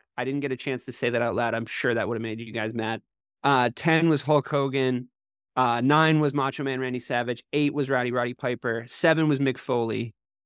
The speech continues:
Six was Stone Cold Steve Austin. Five was Andre the Giant. Four was Ric Flair. Three was Shawn. Two was Taker. And one was Bret. So, yeah. I, I thought, uh, you know, what, what did you think I was gonna put Shawn at?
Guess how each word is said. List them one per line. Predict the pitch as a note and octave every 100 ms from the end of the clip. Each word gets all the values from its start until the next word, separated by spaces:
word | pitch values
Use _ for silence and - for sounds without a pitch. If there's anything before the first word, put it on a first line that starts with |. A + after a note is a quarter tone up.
| _
Six | - - F#3 E3
was | E3+ D3+
Stone | D#3+ D3 C3
Cold | C#3+ C3
Steve | - C3+ A#2+
Austin. | A2+ A2 B2+ A2+ A#2+ A#2 _ _ _ _ _ _ _
Five | - - D3+ D#3
was | D3 C3+
Andre | C3 B2+
the | B2+
Giant. | A#2 A#2+ A2+ A#2 A#2
Four | - - D#3 D3
was | C#3+
Ric | B2+ C3
Flair. | - C3 A#2 A2+ A2+ A2 _ _ _ _ _ _
Three | D#3+ D3+ F3+
was | D#3 C#3+
Shawn. | - C3+ B2 A#2+
Two | - D#3+
was | C#3+
Taker. | - C3 A#2 B2 A#2+
And | A#2 A#2
one | G#2+ F2
was | A2+
Bret. | - - - _ _ _ _ _ _ _ _ _ _ _ _ _ -
So, | - D3+ C3+ C3 B2+ B2 A#2+ A#2+ B2 B2+ B2 B2
yeah. | B2 F3 - _ _ _ -
I, | C#3+ D3 E3+
I |
thought, | G3 A#3+ A#3 -
uh, |
you | D#3+ G3
know, | C#3+
what, | D3 F3+ E3+
what | G3+
did | G3
you | G3+
think | G#3 E3
I |
was | C#3
gonna | C3+
put | B2 B2
Shawn | - B2
at? | A#2